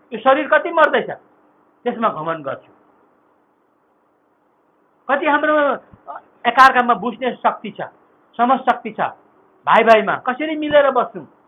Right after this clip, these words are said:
सबै प्रभुको, अ, मृत्युमा छ है सबै कुरो, प्रभुको मृत्युमा। याद गर्नुहोस्, अ, त्यो फुलको रसमा जीवन छ, होइन?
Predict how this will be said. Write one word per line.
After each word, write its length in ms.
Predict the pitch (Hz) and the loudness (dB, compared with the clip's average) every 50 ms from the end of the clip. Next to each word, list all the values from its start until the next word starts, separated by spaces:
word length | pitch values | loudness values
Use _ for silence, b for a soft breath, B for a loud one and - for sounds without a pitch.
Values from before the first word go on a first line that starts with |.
| _ _ _ - | _ _ _ -8
सबै 580 | 269 269 - _ _ _ _ _ _ - 220 202 | -8 -8 -8 _ _ _ _ _ _ -8 -8 -8
प्रभुको, 640 | - 190 185 170 156 160 156 151 - 147 127 123 - _ _ _ _ _ - | -8 -6 -6 -6 -6 -6 -10 -12 -10 -10 -10 -10 -14 _ _ _ _ _ -10
अ, 160 | 240 196 143 117 104 _ _ _ _ _ _ _ _ _ - | -8 -8 -8 -8 -12 _ _ _ _ _ _ _ _ _ -12
मृत्युमा 400 | 147 180 190 190 - 175 160 143 | -10 -10 -10 -10 -12 -8 -8 -8
छ 100 | 131 - | -6 -6
है 80 | 269 285 | -6 -6
सबै 220 | - 226 - 185 | -4 -6 -8 -8
कुरो, 220 | 151 - 143 131 120 - _ _ _ _ _ _ _ _ _ - | -10 -12 -14 -16 -16 -16 _ _ _ _ _ _ _ _ _ -10
प्रभुको 360 | 185 180 170 170 175 175 160 | -8 -8 -8 -8 -8 -8 -8
मृत्युमा। 420 | 156 156 147 - - 127 110 101 _ _ _ _ _ _ _ _ _ _ 160 | -8 -12 -14 -14 -16 -18 -20 -20 _ _ _ _ _ _ _ _ _ _ -6
याद 180 | 165 165 160 143 | -6 -4 -4 -4
गर्नुहोस्, 420 | 143 131 123 117 113 - _ _ _ _ _ _ _ _ _ _ _ _ _ _ _ _ _ _ _ _ _ 277 | -6 -8 -8 -10 -16 -20 _ _ _ _ _ _ _ _ _ _ _ _ _ _ _ _ _ _ _ _ _ -8
अ, 160 | 233 165 - - - _ _ _ _ _ _ _ _ _ _ _ | -6 -6 -8 -8 -14 _ _ _ _ _ _ _ _ _ _ _
त्यो 340 | - 240 233 226 - - - - _ _ _ _ _ _ _ _ _ _ _ _ _ _ _ _ _ _ _ _ _ _ _ _ _ _ _ _ _ _ _ _ _ _ _ _ _ _ _ _ _ _ _ _ _ _ _ _ _ _ _ _ _ _ _ _ _ _ _ _ _ - | 0 0 0 2 0 -6 -10 -16 _ _ _ _ _ _ _ _ _ _ _ _ _ _ _ _ _ _ _ _ _ _ _ _ _ _ _ _ _ _ _ _ _ _ _ _ _ _ _ _ _ _ _ _ _ _ _ _ _ _ _ _ _ _ _ _ _ _ _ _ _ -8
फुलको 400 | - 233 262 269 269 262 233 - | -4 -4 -4 0 2 4 4 4
रसमा 520 | 214 220 208 208 214 208 202 196 180 - - _ _ _ _ _ _ _ _ _ _ _ _ _ _ _ _ _ _ - | 4 2 2 2 -2 -6 -6 -6 -6 -8 -12 _ _ _ _ _ _ _ _ _ _ _ _ _ _ _ _ _ _ -20
जीवन 320 | 120 147 208 220 208 196 | -14 -4 0 0 0 0
छ, 80 | - 185 | 0 0
होइन? 280 | 170 147 156 208 440 | 2 2 2 0 -4